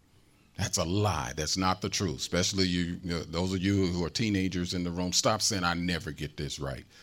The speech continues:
or, "I will never get this right." Quit making that confession. It's not the truth.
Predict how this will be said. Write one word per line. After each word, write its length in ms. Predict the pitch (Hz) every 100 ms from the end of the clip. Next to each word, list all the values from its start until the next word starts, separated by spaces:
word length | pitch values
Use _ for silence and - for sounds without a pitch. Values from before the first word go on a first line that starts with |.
| - - - - -
or, 180 | 104
"I 260 | 104 98 110
will 240 | 110 107
never 360 | 107 117 107 90
get 200 | 85 80
this 200 | 82 76
right." 180 | 82 73 -
Quit 340 | - 196 - 139
making 380 | 147 143 110
that 180 | 101 85
confession. 640 | - 78 - 87 - 76 76
It's 180 | 78
not 240 | 101 104 104
the 80 | 101
truth. 480 | - 95 78 -